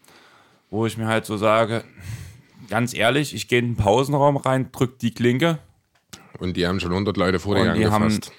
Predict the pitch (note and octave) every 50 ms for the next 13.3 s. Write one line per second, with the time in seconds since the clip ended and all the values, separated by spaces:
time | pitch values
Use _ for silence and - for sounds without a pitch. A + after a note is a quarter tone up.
0 | - - A2+ A#2 A#2 A#2+ A#2 A2+ A2 A2 A2+ A2+ A2+ - - A2+ A2 A2 A2 G#2+
1 | G#2+ G#2 G2+ - - G#2 F#2+ - G2 G2+ G2 G#2+ A2 A2+ A2+ A#2 A#2 G#2+ G2 A2+
2 | G#2+ G#2+ G#2+ G#2 G#2 G#2 G#2 G#2 G#2 G#2 G#2 - - C3 B2+ B2+ - - - C#3
3 | B2+ B2 C3 C3 A2+ B2 A#2 - - - C3+ B2+ B2 B2 B2 A2 G#2 A2 A2 G#2+
4 | G#2+ G#2+ G#2+ G#2+ C#3+ C#3 B2 C3+ - - A#2+ - - - - B2 A#2 - - -
5 | A#2+ A2+ A2+ A2+ G#2+ A2 A#2 A2 A2 G#2+ G#2 - - - - - - - - -
6 | - - _ - F#2 F#2+ - A#2+ A2 - - - - A2 A2+ A#2 B2 D3 D#3 F3
7 | F3+ F3+ F3+ F3 _ _ _ - A2+ A#2 A#2 A2+ A2 A2 G#2+ F#2+ - - G#2 G#2
8 | G#2+ A2+ A2 - C#3+ D3 D3+ D3 - - - - - - - G#2 - - - -
9 | - B2+ C#3 D#3 D#3+ D3 C3 A#2 - - G#2+ G#2+ A#2+ B2+ B2 A#2 G2 G2+ G#2+ A#2
10 | A2+ B2 A2 - G#2+ G2 G#2 A2+ - - A#2 G2+ F#2 G2 F2+ F2+ F#2 F2+ G2 -
11 | F2+ F#2 F#2 A2+ B2 B2+ - A2 A2 B2 A#2+ A#2 A#2+ A2+ F#2 G#2+ G#2+ G#2+ - -
12 | - A2 G2+ G#2 F#2 G2 G#2 A2 A2+ G#2 E2+ E2 E2 - G2+ G2+ F#2+ F#2+ F#2 F2+
13 | E2+ F2+ F2 F2 F2